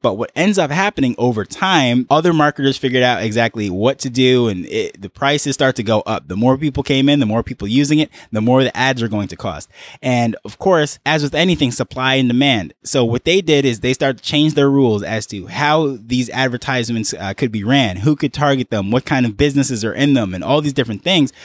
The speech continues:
So if you were a business that was one hundred percent solely dependent on that for your source of traffic, when they change these rules, now it's, it goes from being this amazing source of growing a business to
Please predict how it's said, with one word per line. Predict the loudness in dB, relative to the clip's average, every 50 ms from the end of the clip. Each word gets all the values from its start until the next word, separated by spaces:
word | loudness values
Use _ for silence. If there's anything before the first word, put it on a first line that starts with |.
| -16 -6
So | -2 2 2 2 2 0
if | -4 -4
you | -2 0 2
were | 2 2 4
a | 2 2 0
business | 2 2 2 2 2 0 -2 0
that | -2 -2 -2 -2
was | -4 -6 -6
one | -6 -6
hundred | -2 0 2 2 2 2 0
percent | 0 -2 0 0 0 0 0
solely | 0 0 2 2 2 2
dependent | 0 -2 -4 -4 -4 -2 -2 -4 -4
on | -4 -2 -2 0
that | -2 -2 -2 -4
for | -4
your | -4 -4 -4
source | -2 -2 -2 -2 -4
of | -6 -8 -6
traffic, | -4 -4 -2 -2 -4 -8 -12 -14 _ _ -20 -20 -16 -4
when | 0 2 2
they | 2 2 0
change | -2 -4 -2 -2 0 0 0 -2 -2
these | -2 -2 -2 -2 -2
rules, | -2 0 2 2 2 2 2 0 -2 -6 -10 -20 -20 -10 -2
now | 0 2 4 4 2 2 0
it's, | -2 -6 -8 -8
it | -8 -6
goes | -2 2 2 2 2
from | 0 0 -2 0 2
being | 4 4 4 4 4
this | 2 0 -2 -4
amazing | -4 -2 0 2 2 2 2 2 0 0
source | 0 0 0 0 0 0 0
of | -4 -4 -2
growing | 0 0 0 0 -2
a | -2
business | -2 0 0 2 2 0 0 -2 -2 -6 -8 _ _
to | -2 0 2 4 4 4 2 2